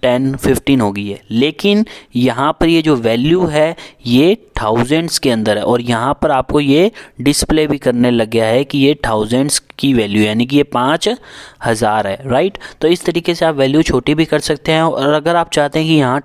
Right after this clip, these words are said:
थाउजेंड ना, नहीं शो हो तो यहाँ पर आप इसे हटा भी सकते हैं, लेकिन मैं प्रेफर करूँगा कि आप इसे शो करें क्योंकि तभी पता चलेगा। आप नेट पे देखते हैं कई चार्ट्स होते हैं उस पे ऊपर लिखा होता है "The values are in crores"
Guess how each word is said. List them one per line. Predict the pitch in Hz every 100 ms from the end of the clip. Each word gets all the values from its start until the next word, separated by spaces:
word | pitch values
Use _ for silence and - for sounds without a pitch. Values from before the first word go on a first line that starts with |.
| -
थाउजेंड | 117 127 147
ना, | 123 107 131 - 131
नहीं | 135 175 202
शो | - 143
हो | 123 113 147 - - - 151
तो |
यहाँ | 151 139 143
पर | 156
आप | 147 147
इसे | - 180 123
हटा | 113 107
भी | 107
सकते | 107 98 -
हैं, | 98 - - -
लेकिन | 131 156
मैं | 151
प्रेफर | - 131 - 165
करूँगा | - 151 151 147
कि | 147
आप | 131 123
इसे | 117 - 151
शो | - 123
करें | - 127 143
क्योंकि | - 127 123
तभी | 131 117 123 156
पता | 123 104 104
चलेगा। | 104 104 101 - - - 123
आप | 127 135
नेट | 131 131
पे | 151
देखते | 139 139 - 147
हैं | 143
कई | 139 135
चार्ट्स | 135 123 123 131
होते | 113 123
हैं | 123 - - -
उस | 127 -
पे | 135
ऊपर | 127 123 135
लिखा | 127 123 131
होता | 123 123
है | 123 120
"The | 117 117
values | 120 117 131 123
are | 123
in | 123 127
crores" | 117 113 113 117 -